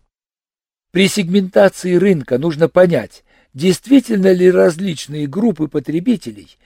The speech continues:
имеют настолько непохожие цели, что будет оправдано предложение компанией дифференцированных продуктов и услуг.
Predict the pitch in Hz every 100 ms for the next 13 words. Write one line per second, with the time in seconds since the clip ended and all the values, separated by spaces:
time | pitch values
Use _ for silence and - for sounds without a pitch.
0 | _ _ - 143 170 175 143 175 - 190
1 | 151 156 143 143 131 139 139 135 - 247
2 | 190 117 _ _ _ _ _ - 185 180
3 | 214 254 262 269 269 165 131 131 127 156
4 | 165 165 156 165 247 247 165 - 131 127
5 | 220 247 180 127 101 _ _ _ _ _
6 | 135 170 160 190 180 - 208 190 180 170
7 | - 156 131 170 - 135 147 143 - 135
8 | - -